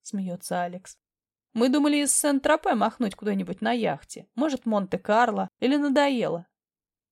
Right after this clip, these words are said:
Гриша застыл неловко на входе, смущенный и подавленный невольно услышанным разговором.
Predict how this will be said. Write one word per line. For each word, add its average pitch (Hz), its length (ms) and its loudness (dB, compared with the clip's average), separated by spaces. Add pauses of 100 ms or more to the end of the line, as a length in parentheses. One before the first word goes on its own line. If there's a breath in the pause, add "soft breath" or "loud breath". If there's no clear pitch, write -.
(1300)
Гриша 247 420 -2
застыл 196 420 -4
неловко 220 480 -4
на 208 120 -4
входе, 262 420 -4
смущенный 196 640 -6
и - 20 -10
подавленный 240 680 -2
невольно 240 460 -2
услышанным 214 600 -6
разговором. 196 640 -6